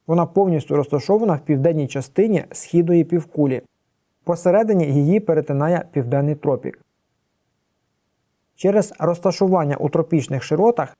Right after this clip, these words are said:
більша частина материка лежить у жаркому тепловому поясі. Особливістю австралійського материка є його компактність.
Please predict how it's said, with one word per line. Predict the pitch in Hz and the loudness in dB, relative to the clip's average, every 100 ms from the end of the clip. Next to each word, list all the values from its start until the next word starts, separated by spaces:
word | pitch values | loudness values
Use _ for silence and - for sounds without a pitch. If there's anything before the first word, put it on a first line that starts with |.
| - | -6
більша | 143 175 175 143 | 0 2 0 0
частина | - 135 165 147 | -2 -2 -2 0
материка | 139 139 143 147 185 208 - | -2 -2 -2 -2 -2 -2 -2
лежить | 151 147 165 - | -2 0 -2 -2
у | 143 | -2
жаркому | 143 - 190 202 | -2 0 0 0
тепловому | 151 135 135 135 156 | -2 -4 -2 0 -2
поясі. | 143 147 139 110 - - - _ _ _ _ _ _ _ _ _ _ _ _ _ _ _ _ _ _ | -2 -2 -2 -4 -10 -16 -18 _ _ _ _ _ _ _ _ _ _ _ _ _ _ _ _ _ _
Особливістю | 165 147 190 214 190 160 160 151 | -2 0 2 2 2 0 -2 -2
австралійського | 147 - 175 180 - 143 | -2 0 2 2 0 -2
материка | 139 135 143 139 202 269 | 0 0 -2 0 -2 -2
є | - 147 | -2 0
його | 143 135 190 | 2 0 -2
компактність. | - 170 165 147 131 127 127 - | -2 -4 -2 -2 -4 -8 -12 -16